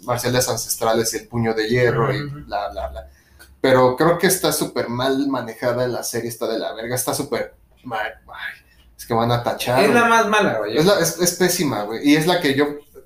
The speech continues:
Speaker 1: la segunda que le di oportunidad porque me gusta el Kung Fu, güey. Pero vi, vi Iron Fist y dije, "Chi-", y, y, y, ¿sabes? De esas series que te fuerzas a que,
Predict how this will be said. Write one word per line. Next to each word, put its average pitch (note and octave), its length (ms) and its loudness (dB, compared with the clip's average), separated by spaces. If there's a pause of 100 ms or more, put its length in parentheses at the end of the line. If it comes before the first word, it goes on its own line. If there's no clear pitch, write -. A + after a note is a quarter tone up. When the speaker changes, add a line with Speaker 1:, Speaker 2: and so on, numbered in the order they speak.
Speaker 1:
la C#3 160 2
segunda D3 440 0
que C#3 80 -2
le A#2 100 0
di A#2+ 80 0
oportunidad C3 480 -2
porque D3+ 220 -6
me B2+ 100 -6
gusta A2 240 -10
el A#2 80 -12
Kung D3 180 -2
Fu, B3+ 140 -2
güey. A#2+ 160 -2 (400)
Pero B2 240 4
vi, D3 140 4 (240)
vi D3 180 4
Iron D3+ 240 4
Fist D3 180 -2
y C#3+ 100 0
dije, C#3 140 -12
"Chi-", - 200 -10
y, D#3 60 2
y, D#3+ 320 -4
y, D#3 40 -6
¿sabes? G#3 240 4
De A3+ 80 2
esas B3+ 160 2
series A#3+ 260 0
que C3+ 140 -2
te C3 160 -4
fuerzas E3+ 400 -2
a C3 100 -2
que, A#2 200 -10